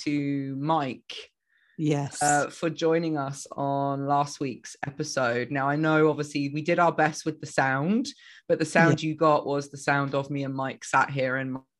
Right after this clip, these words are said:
Speaker 1: my apartment in Berlin, and Sarah sat over there in your house in Southampton. So I think, actually, all things considered, um, I, we did quite well.
Speaker 2: I think, yeah, people seem to enjoy it. I thought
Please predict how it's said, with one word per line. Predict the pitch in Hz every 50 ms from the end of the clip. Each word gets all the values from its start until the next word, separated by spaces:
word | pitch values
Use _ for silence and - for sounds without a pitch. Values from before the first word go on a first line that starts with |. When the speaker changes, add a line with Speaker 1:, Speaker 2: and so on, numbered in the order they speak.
| - -
Speaker 1:
my | 127 127 127 127 123 123 _ _ _ _ _ _ -
apartment | - - - - 139 131 - 131 127 -
in | 131 131
Berlin, | 131 127 127 135 135 135 135
and | 127 127
Sarah | - - 143 131 131 131 131 127
sat | - - 135 120 - - -
over | - 139 139 127 135
there | 135 135 135
in | 135
your | 135 135 139
house | 139 135 135 135 -
in | 139
Southampton. | 139 - 135 143 143 135 131 - 147 143
So | 139 - 165
I | 160 151
think, | 175 180 160 175
actually, | 165 - - - 160 165
all | 170 156
things | - - 156 143 147
considered, | - 151 143 143 - 156 151 - 110 120 139 165 170 - - - - _ _ _ _ _ _ _ _ _ - - - _ _ -
um, | 139 143 143 143 143 143 143 147 151 151 151 151 -
I, | 156 151
we | 143 170 175
did | 175 185 175 -
quite | - - 170 151 -
well. | - 180 247 262 170 117 113 107 _ _ _ _ _ _ - 254
Speaker 2:
I | 208 143 - -
think, | - 254 233 233
yeah, | 247 285 370 370 240 -
people | - 262 277 - - 180
seem | 156 - - 180 165 151
to | - -
enjoy | 165 156 143 185 240 302
it. | 294 190 151 160
I | 175 180 202
thought | 202 202 - 180 175 170 190